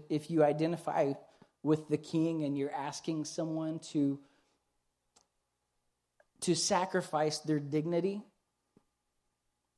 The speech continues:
and their identity, it's fake. It's fake, and you need to stop it.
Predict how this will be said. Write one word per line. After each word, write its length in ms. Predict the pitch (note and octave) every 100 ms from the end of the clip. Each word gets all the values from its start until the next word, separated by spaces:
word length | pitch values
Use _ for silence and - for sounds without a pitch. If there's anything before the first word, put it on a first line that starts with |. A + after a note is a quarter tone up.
| -
and 160 | D3
their 160 | D3 C3+
identity, 640 | B2+ C3 D3+ F#3 G#3 A3 A3 _ _ _ _ _ _ _ _ _
it's 180 | - -
fake. 460 | - C#3+ A2 - - _ _ _ _ _ _ _ _ -
It's 180 | - -
fake, 460 | - C3 A#2 - _ _ _ -
and 120 | A#2+
you 80 | A#2+
need 180 | C3
to 100 | B2+
stop 340 | B2+ A2+ G#2+
it. 100 | A#2+